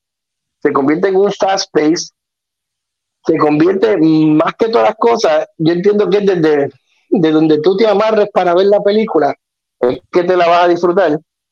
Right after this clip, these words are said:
Y la encontré interesante para, por lo menos, verla a través de los ojos de, de Miss Marvel, siendo ella una fanboy, una fangirl, y teniendo toda esta experiencia, como que ellos trataron de recrear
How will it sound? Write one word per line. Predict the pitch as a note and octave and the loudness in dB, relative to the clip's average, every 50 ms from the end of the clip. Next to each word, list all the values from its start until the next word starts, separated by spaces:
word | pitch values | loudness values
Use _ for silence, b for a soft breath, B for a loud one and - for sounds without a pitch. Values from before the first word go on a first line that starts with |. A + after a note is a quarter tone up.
| _ _ _ - | _ _ _ -2
Y | D#3 | -2
la | D3+ | 0
encontré | D3 D3+ C#3+ C#3+ C#3+ | 0 -2 -2 -2 -2
interesante | D3 D#3+ F#3 F#3 F3 G#3 G#3 G#3 G#3 G3+ E3+ | -2 -2 -2 -2 -2 -2 -2 -2 -2 -2 -2
para, | D#3+ D#3 D3+ D3+ | -2 -4 -4 -2
por | D#3 D3+ D3 | -2 0 0
lo | D#3 | 2
menos, | G3 G3+ E3+ | 0 0 0
verla | D#3 F3 F3+ G3 G3+ | 0 0 0 0 0
a | G3 | 0
través | G3+ F#3+ F#3+ G3 | 0 0 2 2
de | G3+ | 0
los | G3+ G3 F3 | 0 0 0
ojos | F#3 F3+ G3+ F#3 F3 | 0 0 0 0 0
de, | E3+ D#3+ D#3 D3 D3 C#3 C3+ C#3+ - _ _ _ _ _ _ _ _ _ _ _ | 2 2 2 2 2 0 0 -2 -6 _ _ _ _ _ _ _ _ _ _ _
de | _ _ _ _ - C#3 C#3 C3+ C3+ | _ _ _ _ -4 -2 -2 0 0
Miss | C#3 C#3+ C3+ - | 0 -2 0 0
Marvel, | F3+ F#3 G#3 G#3+ F3+ D3+ B2+ B2+ C3 C3 - B B B B _ _ _ _ _ _ _ _ _ _ _ _ _ _ _ _ _ _ | 0 0 0 0 0 0 0 -2 -4 -6 -10 B B B B _ _ _ _ _ _ _ _ _ _ _ _ _ _ _ _ _ _
siendo | _ - - D3 D3+ E3 F3 F#3 | _ -2 0 0 2 2 2 2
ella | F#3+ F#3+ F#3 F3+ E3+ | 2 2 2 2 2
una | E3+ F#3 F#3 F3 E3 | 2 2 0 0 0
fanboy, | - G#3 G#3+ A3 G#3 E3+ D3 D3 C#3+ C#3+ | -2 -2 -2 0 0 0 0 0 2 2
una | C#3+ D3+ E3+ F3 E3+ D#3+ | 2 2 0 0 0 -2
fangirl, | G3 G#3 A3 G#3+ E3+ D3+ C#3 C#3 C#3+ C#3 - _ _ _ _ _ _ _ _ _ _ _ _ _ _ _ _ _ _ _ _ _ _ _ _ _ _ _ _ _ _ _ - G3+ | -2 -2 0 0 0 0 0 0 -2 -6 -12 _ _ _ _ _ _ _ _ _ _ _ _ _ _ _ _ _ _ _ _ _ _ _ _ _ _ _ _ _ _ _ -4 -2
y | A3 A#3+ G#3+ G#3+ - | 0 0 -2 -4 -4
teniendo | - F#3+ E3 D#3 D3+ E3+ F#3+ | -2 -2 0 2 2 0 0
toda | F3+ F3+ F3 | 0 -2 -2
esta | - G3+ | -2 -4
experiencia, | F#3+ - A3 G#3 G3+ A3 A#3+ A3 A3+ F#3+ D#3+ | -4 -2 -2 0 0 0 0 0 -2 -2 -2
como | D#3+ D#3+ D#3+ D3+ | -2 -2 -2 0
que | C3+ D#3 | 0 0
ellos | F3+ F#3+ F#3+ | 0 0 0
trataron | G#3+ G3 F3 F3 F3+ G3+ G3+ | -2 -2 0 0 0 0 2
de | F#3+ G3 F3 | 0 0 2
recrear | E3+ F#3 E3+ D#3 - D#3 D#3 E3+ F#3 G3+ G3+ G#3 | 2 0 0 0 -2 -2 0 0 0 0 0 -2